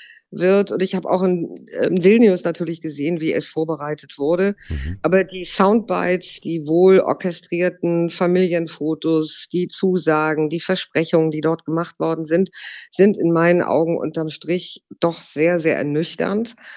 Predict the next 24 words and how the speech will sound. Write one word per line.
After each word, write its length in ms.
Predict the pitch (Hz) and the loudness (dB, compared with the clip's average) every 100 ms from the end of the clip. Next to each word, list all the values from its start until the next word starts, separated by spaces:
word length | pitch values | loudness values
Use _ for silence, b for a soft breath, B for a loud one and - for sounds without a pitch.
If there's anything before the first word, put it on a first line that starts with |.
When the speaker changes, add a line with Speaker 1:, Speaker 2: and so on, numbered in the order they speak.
| B B - | B B -10
Speaker 1:
und 100 | 170 | -4
müssen 260 | 196 - | -2 -2
auch 240 | - 160 175 | -4 -2 -2
wirklich 380 | 175 175 - | -2 -4 -2
bitter 380 | - - 156 143 | -2 2 2 2
für 160 | - 151 | 0 -2
die 120 | 143 | -2
Ukrainerinnen 800 | 143 - 151 160 175 165 165 165 | -4 -4 -2 0 0 2 0 0
und 180 | 117 - | -2 -4
Ukrainer 560 | - 147 156 180 180 | -6 -2 0 2 0
sein, 440 | 156 165 165 180 185 B B B - | 0 -2 -2 -2 -4 B B B 0
weil 160 | 170 | 2
das, 260 | 170 185 - | 2 0 -2
was 160 | 175 | -6
sie 140 | 165 170 | -4 -2
letztendlich 580 | 165 160 165 160 160 165 | -2 -2 -4 -4 -4 -2
mitnehmen 480 | 147 - 165 160 | -2 0 0 0
können, 320 | - 170 175 175 | -2 0 2 2
eigentlich 540 | 98 147 165 165 - B B _ | 0 -2 -2 -4 -6 B B _
die 120 | - - | 2 2
Aussage 600 | 123 175 - 165 160 165 | 2 0 0 -2 0 0
ist, 420 | 165 160 - - - | -2 -4 -12 -20 -10
wir 180 | 160 156 | -2 0
machen 560 | 156 - 170 156 151 | 0 -2 -2 0 -2